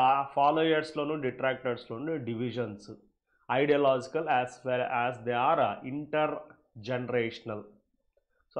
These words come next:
ఆమె యొక్క number of, uh, మిస్ పాక్స్ పార్టీ సపోర్టర్స్ ఎవరైతే ఉన్నారో, they started giving sympathies for the daughter of South Korea's modernizer. So ఎవరు అతను? పార్క్ chung-hee. క్విక్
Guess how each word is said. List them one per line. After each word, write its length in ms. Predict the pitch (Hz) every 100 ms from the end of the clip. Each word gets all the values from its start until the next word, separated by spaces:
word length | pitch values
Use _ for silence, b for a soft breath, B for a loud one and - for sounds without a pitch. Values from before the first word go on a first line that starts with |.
| 139
ఆమె 140 | 135 143
యొక్క 160 | 139 139 135 135 135 135
number 220 | 131 147 156 156
of, 80 | 156 135
uh, 140 | 131 131 135
మిస్ 180 | 147 - - 165
పాక్స్ 380 | 147 143 143 - -
పార్టీ 320 | 127 127 131 131
సపోర్టర్స్ 500 | 120 - 120 123 113 113
ఎవరైతే 300 | 110 107 110
ఉన్నారో, 280 | 107 107 139 214 165
they 100 | 143
started 320 | 135 123 123 117
giving 160 | 120 120 120
sympathies 300 | 107 107 113
for 80 | 120
the 60 | 113 110
daughter 220 | 107 120 156
of 40 | - b b b b -
South 200 | 139 131
Korea's 300 | 131 127 156 160
modernizer. 600 | 117 110 107 104 101 101 101 - _ _ -
So 60 | 135 123 127
ఎవరు 240 | 131 131 127 123
అతను? 280 | 120 117 117 120 117 -
పార్క్ 300 | 123 120 - -
chung-hee. 420 | 135 147 147 104 - _ _ _ -
క్విక్ 180 | 226